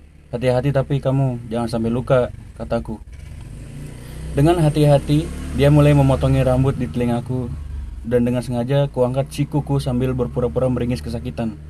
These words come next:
hingga menyentuh tonjolan di dadanya. Dia agak sedikit mundur, tapi kembali sikuku mengejar buah dada yang kesat itu. Wah,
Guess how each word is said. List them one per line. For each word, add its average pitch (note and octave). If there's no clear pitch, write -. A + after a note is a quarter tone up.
hingga B2+
menyentuh A#2+
tonjolan A#2
di A2+
dadanya. G#2+
Dia C#3
agak B2
sedikit A#2+
mundur, C3
tapi C3
kembali C3+
sikuku C#3+
mengejar B2
buah A#2+
dada A#2+
yang A#2+
kesat A#2
itu. A2+
Wah, A#2+